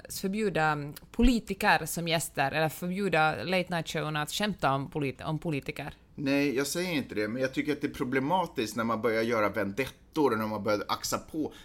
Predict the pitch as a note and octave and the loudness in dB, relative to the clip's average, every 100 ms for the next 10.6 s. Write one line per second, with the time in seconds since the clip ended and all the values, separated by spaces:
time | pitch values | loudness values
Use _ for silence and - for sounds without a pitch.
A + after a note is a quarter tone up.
0 | - A#2 D3+ E3+ A#2+ - - G#2 F2+ E2 | -6 0 0 2 0 -2 -4 -4 -4 -6
1 | - B2+ A2+ F#2+ D#2+ B1+ - - - - | -8 -4 -2 -2 -6 -10 -12 -18 -20 -16
2 | - B2 - F3 - D3 C3+ C#3 D#3 F3+ | -6 -4 -2 -4 -2 -4 -2 0 0 0
3 | F3+ D3 B2 A2+ G#2+ G#2+ - - A2 F#2 | 0 2 0 0 -4 -4 -4 -4 -4 -4
4 | E2+ G#2 G#2+ G2+ F#2 A2 G#2+ G2+ G2 F#2+ | -4 0 2 2 -2 -2 -2 -2 -2 -4
5 | - A#2+ F#2+ F#2+ F#2+ G#2+ G#2+ - G2 F#2 | 0 0 0 -2 -4 -2 -2 0 0 -2
6 | F#2+ F#2+ G2 F2+ F2+ A2 F#2 F2+ F2+ G#2+ | -4 -4 -2 -2 -4 -4 -4 -4 -6 -2
7 | G#2 E2+ - - - - G2 F2+ E2 G2 | -2 -2 -6 -14 -20 -10 -8 -4 -2 -2
8 | - - G2+ G2 B2 G2+ - F#2 E2 G2 | -4 -4 -4 0 0 -2 -4 -6 -6 -8
9 | F#2 F#2+ G2 F#2 F2+ - - - - - | -8 -8 -8 -10 -12 -14 -20 -20 -20 -20
10 | - D3+ G#3 G3 F3 | -6 -2 0 -2 -4